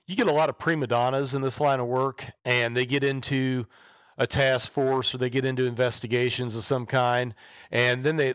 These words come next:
they're like, you know, they act like they're above putting a uniform on, and it's like, you know, you realize when you applied for this job, we all applied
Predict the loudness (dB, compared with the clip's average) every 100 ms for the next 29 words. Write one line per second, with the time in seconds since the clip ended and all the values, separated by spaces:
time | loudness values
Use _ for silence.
0 | 0 0 2 0 -2 -8 _ _ _ -2
1 | 0 2 2 2 0 0 0 0 -4 -8
2 | _ _ -4 0 2 2 2 -2 -4 -2
3 | -2 -2 -2 -2 -2 0 0 0 0 -4
4 | -2 0 0 -2 -16 -20 -20 _ _ -2
5 | 0 0 2 2 2 -2 -4 -4 0 2
6 | 2 -2 -4 -2 -2 0 2 2 -2 -4
7 | -2 -4 -2 0 2 2 0